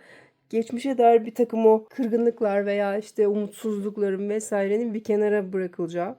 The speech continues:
ve daha olumluya odaklanılabilecek bir dönem olabilir. Fakat burada Tılsım Kraliçesi'ne dikkat etmek gerekiyor. Bu belki bu ilişkideki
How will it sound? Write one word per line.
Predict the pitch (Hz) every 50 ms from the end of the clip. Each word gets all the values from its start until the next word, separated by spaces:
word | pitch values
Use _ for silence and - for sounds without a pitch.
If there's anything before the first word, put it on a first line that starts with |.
| _ _
ve | - - 208 202 208 220 226 226 208 202 214
daha | 214 214 233 -
olumluya | - 208 202 202 202 208 208 202 208 202 196
odaklanılabilecek | 202 190 196 196 196 - 208 208 208 214 220 226 202 208 190 196 190 202 208 208 208 -
bir | 190 175 170 - - _ _ _ _ - 226 -
dönem | 185 175 190 180 185
olabilir. | 196 208 220 214 226 226 240 240 240 - _ _ _ _ _ _ _ _ _ _ _
Fakat | - 233 220 - 202 196 202 -
burada | 254 208 196 202 202 202 233 - _ _
Tılsım | - - 233 226 240 240
Kraliçesi'ne | 226 - 226 208 202 196 202 220 220 220 - 240 208
dikkat | 220 - - - 208 208
etmek | 196 190 - 170 160 156 160 -
gerekiyor. | - 180 185 190 - - - 214 214 208 254 _ _ _ _ - - - - _ _ _ -
Bu | 220 208 226 196 208
belki | 214 214 202 202 - 214 190
bu | 208
ilişkideki | 208 202 202 - - 185 180 185 185 - 202 185 190 190 202 -